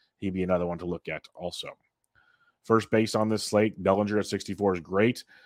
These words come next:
Uh, Christian Walker versus the lefty Williamson of Cincinnati, uh, Brandon Williamson at fifty-two. Love that for Christian Walker.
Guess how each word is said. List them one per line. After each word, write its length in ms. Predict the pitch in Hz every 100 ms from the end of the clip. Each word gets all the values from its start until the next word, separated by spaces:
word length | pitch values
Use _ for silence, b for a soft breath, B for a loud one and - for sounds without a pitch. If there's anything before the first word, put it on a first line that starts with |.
| b
Uh, 160 | 98 92
Christian 340 | - 135 139
Walker 380 | 113 113 - 117
versus 200 | 104 104
the 80 | 104
lefty 220 | 107 107
Williamson 520 | 98 98 107 107 113
of 100 | 98
Cincinnati, 720 | - 101 - 95 101 98 82 b b -
uh, 180 | 101 90 -
Brandon 320 | 92 107 95
Williamson 320 | 92 87 -
at 100 | 87
fifty-two. 560 | 107 98 92 - 107 95
Love 280 | 90 98 95
that 160 | 92 87
for 80 |
Christian 340 | 85 95 - 85
Walker. 340 | 95 92 90